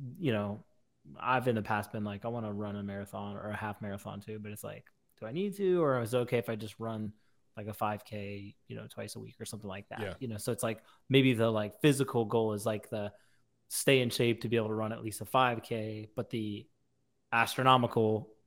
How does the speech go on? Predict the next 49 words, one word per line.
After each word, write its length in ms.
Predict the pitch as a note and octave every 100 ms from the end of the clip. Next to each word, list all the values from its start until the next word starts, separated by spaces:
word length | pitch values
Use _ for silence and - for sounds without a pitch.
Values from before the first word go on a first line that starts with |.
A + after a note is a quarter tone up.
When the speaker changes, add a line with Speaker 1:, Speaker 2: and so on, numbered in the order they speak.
| _
Speaker 1:
fun, 600 | - - C3+ C3 B2+ A#2+
that 160 | B2 B2
would 100 | A#2
be 120 | A2+
cool 240 | - A#2+
if 80 | A#2
I 100 | A2
did, 400 | C3+ D#3 D3+ C3+
but 280 | B2+ C3 -
no 420 | E3 D3 C#3 C#3
worries 320 | C3+ C3 B2 A#2
if 120 | A#2
not, 340 | C3 B2 A2+ -
would 120 | A2+
be, 140 | A2+
like, 220 | G#2+ G2+ -
the 200 | G2+ G2
marathon. 540 | G#2 F#2+ - - - _ _ _ _ _ - - - -
Speaker 2:
Yeah, 180 | F3+ D#3
I 60 | D#3
think, 260 | - A3
like, 220 | D#3+ C3 B2+
if 200 | C3 B2+
a 80 |
marathon 680 | B2 C#3 D#3 E3+ C#3+ A#2+ F2+
was 300 | F#2+ G#2 G2+ G#2
a 400 | F#2+ F#2 F2+ E2+ _ _ _
true 440 | - - C3+ B2 A#2
thing 400 | - A2 G#2 G2+
that 120 | F#2
you 320 | F#2 F2+ F#2 - _ -
a 60 |
hundred 220 | F#2 D3+ C3+
percent 260 | A#2 A2
wanted 260 | G2 G2 F2+
to 60 |
do 80 | F#2+
this 200 | G2+ G2
year, 220 | G2+ G2+ -
it 120 | G#2
maybe 300 | A#2 A#2 G#2
should 220 | F#2+ G2
go 140 | F#2 F2
in 80 | F2
the, 120 | F#2+ _ _ F#2+
the 80 | G2
physical 380 | A2 G2 F#2 F2+
category, 500 | F2+ F2 E2+ D#2+ D#2+
right? 300 | E2+ F2+